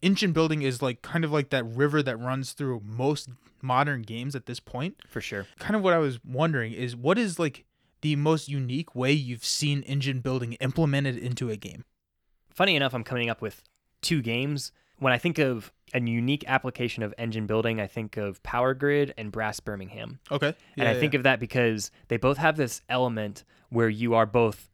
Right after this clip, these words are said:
Speaker 2: trying to, like, produce and consume a resource.
Speaker 1: Yeah, yeah,
Speaker 2: You
Speaker 1: it's a
Speaker 2: know?
Speaker 1: market.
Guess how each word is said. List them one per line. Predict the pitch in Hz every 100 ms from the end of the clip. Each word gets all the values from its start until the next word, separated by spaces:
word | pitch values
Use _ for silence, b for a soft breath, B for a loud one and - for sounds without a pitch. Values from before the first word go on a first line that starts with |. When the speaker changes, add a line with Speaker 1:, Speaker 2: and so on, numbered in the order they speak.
| _ -
Speaker 2:
trying | - 156 131 135 123
to, | - - 120 113
like, | 110 101 -
produce | - 104 _ _ _ - 120 120 120
and | 101
consume | 101 95 - - - 110 113 110
a | 98
resource. | 90 98 98 - 131 135 156 320
Speaker 1:
Yeah, | 110 110 -
yeah, | 185 165
Speaker 2:
You | 120
Speaker 1:
it's | 151
a |
Speaker 2:
know? | 160
Speaker 1:
market. | 156 -